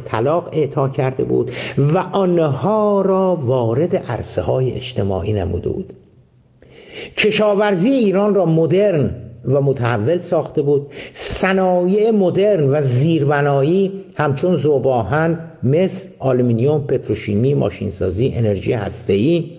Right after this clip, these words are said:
و غیره را در کشور ایجاد نموده بود. در یک کلام و به باور شاه، در پی انقلاب شاه و ملت، اعلیحضرت معتقد بود که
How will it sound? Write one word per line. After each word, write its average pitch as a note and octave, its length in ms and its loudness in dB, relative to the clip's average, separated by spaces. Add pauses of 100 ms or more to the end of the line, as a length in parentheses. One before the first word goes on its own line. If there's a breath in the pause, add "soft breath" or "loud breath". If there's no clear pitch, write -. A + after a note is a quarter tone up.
(1300 loud breath)
و C#3 160 2
غیره B2+ 480 2
را C#3 320 0
در C3 140 0
کشور A#2 640 -2
ایجاد G2 440 -2
نموده D#2+ 340 -4
بود. - 200 -10 (1300 loud breath)
در F#3+ 160 2
یک B3 200 2
کلام C#3+ 540 2 (800)
و A#2+ 200 2
به C#3 120 0
باور C#3+ 580 2
شاه، C#3+ 500 0 (760 loud breath)
در D#3 240 2
پی D#3+ 540 0 (420)
انقلاب C#3+ 600 2
شاه A#2+ 340 -2
و - 20 -2
ملت، A2+ 640 0 (1400)
اعلیحضرت A2+ 680 0
معتقد G#2+ 440 -2
بود G#2 260 -4
که A2+ 280 0